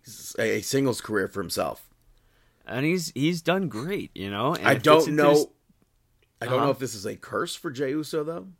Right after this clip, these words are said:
Speaker 1: Winning the Andre the Giant Memorial Battle Royal, the winners kind of just, like, don't go anywhere.
Speaker 2: I don't, I wouldn't say
Speaker 1: The
Speaker 2: that.
Speaker 1: winners do not, I mean, come
Speaker 2: Corbin?
Speaker 1: on. So Corbin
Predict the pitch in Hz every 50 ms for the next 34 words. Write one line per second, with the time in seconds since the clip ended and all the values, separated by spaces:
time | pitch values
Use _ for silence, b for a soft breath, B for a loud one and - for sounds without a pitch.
0 | _ _ _ _ _ _ _ _ _ _ _ _ _ _ _ _ _ _ _ _
1 | _ _ _ _ _ _ _ _ _ _ - 117 131 143 139 143 143 147 151 147
2 | 135 131 135 131 131 120 - - - 110 120 131 127 131 131 123 120 113 131 123
3 | 123 135 131 123 123 123 123 127 123 120 123 120 117 120 117 113 117 135 165 170
4 | 160 135 117 120 127 127 131 143 143 135 - - - - - - - 120 113 120
5 | 120 107 98 95 104 107 - - 104 95 95 98 107 107 110 104 110 104 101 104
6 | 123 143 147 151 165 170 160 151 - - - - b b b b b b b b
7 | - - _ - - 339 349 370 359 349 339 311 285 247 - - - _ - -
8 | - 120 123 117 - - - - - - 202 220 196 131 107 - - - 156 156
9 | 147 151 147 156 170 185 185 180 180 175 156 131 110 98 98 - - 165 170 170
10 | 160 151 143 139 135 135 - _ _ _ _ - - - 110 117 139 160 151 135
11 | 123 113 - - _ - - - 123 127 127 127 135 160 160 165 160 - _ _
12 | _ _ _ _ _ _ _ _ b b b b b b b b b b b b
13 | - - 165 175 170 131 - - - 156 160 185 185 156 156 147 139 131 131 131
14 | -